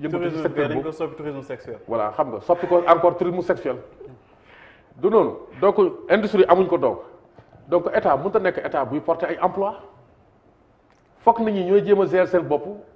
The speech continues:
Speaker 1: Parce que yaa ngi ñëw donc ci politique F M I ak Banque mondiale. L'ultralibéralisme crée la pauvreté. Et après, il le gère. Mooy politique d'urgence yi ngay dégg nii. P U D C, plan d'urgence de développement, ay urgence rek, tout est urgence. Parce que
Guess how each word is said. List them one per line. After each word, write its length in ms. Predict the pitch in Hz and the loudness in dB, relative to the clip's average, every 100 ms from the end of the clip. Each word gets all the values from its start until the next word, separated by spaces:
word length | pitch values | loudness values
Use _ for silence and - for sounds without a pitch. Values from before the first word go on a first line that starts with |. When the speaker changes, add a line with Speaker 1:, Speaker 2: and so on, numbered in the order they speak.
| _ | _
Speaker 1:
Parce 120 | 214 | -4
que 80 | 214 | 2
yaa 160 | 226 | 4
ngi 100 | 262 226 | 4 2
ñëw 160 | 208 | 0
donc 260 | 170 180 165 | 2 0 0
ci 80 | 196 | -2
politique 340 | 196 170 175 - | 0 0 -2 -4
F 60 | 156 | -6
M 80 | |
I 60 | 143 | -6
ak 80 | 123 | -2
Banque 180 | 120 117 | -2 -2
mondiale. 320 | 104 92 73 - _ _ _ _ - - | -8 -8 -10 -12 _ _ _ _ -20 -12
L'ultralibéralisme 880 | 131 240 262 254 220 196 175 160 151 | -4 0 6 6 6 4 4 2 -2
crée 200 | - 240 | 2 2
la 140 | 214 185 | 6 4
pauvreté. 480 | 175 139 - 98 - - _ _ _ _ _ _ | 4 0 -2 -8 -12 -20 _ _ _ _ _ _
Et 80 | - | -6
après, 300 | 151 170 175 170 | 0 0 0 -2
il 100 | 151 | -2
le 100 | 139 | -4
gère. 260 | 110 101 - - - - _ _ _ | -4 -10 -12 -20 -20 -20 _ _ _
Mooy 140 | 131 165 | -8 -6
politique 320 | 190 190 160 | -4 -6 -6
d'urgence 360 | 165 131 131 113 | -4 -2 -4 -4
yi 40 | |
ngay 140 | 120 117 | -6 -4
dégg 240 | 104 92 | -4 -8
nii. 140 | 85 73 - _ _ _ _ | -12 -14 -20 _ _ _ _
P 80 | - 214 | 2 2
U 40 | |
D 140 | 208 202 | 4 -2
C, 260 | 190 156 - - _ | -2 -10 -12 -20 _
plan 200 | 208 220 | 4 4
d'urgence 340 | 214 208 202 | 4 -2 0
de 60 | 202 | 0
développement, 540 | 208 185 202 180 143 107 - | -2 0 0 0 -4 -6 -10
ay 140 | 147 156 | -8 -4
urgence 320 | 170 151 147 131 | -4 2 2 2
rek, 160 | 117 | -2
tout 160 | 196 185 | -2 -2
est 80 | 165 | -2
urgence. 400 | 131 113 90 - 131 110 _ _ _ _ | -2 -4 -6 -16 -20 -20 _ _ _ _
Parce 140 | - | -2
que 60 | 175 | 0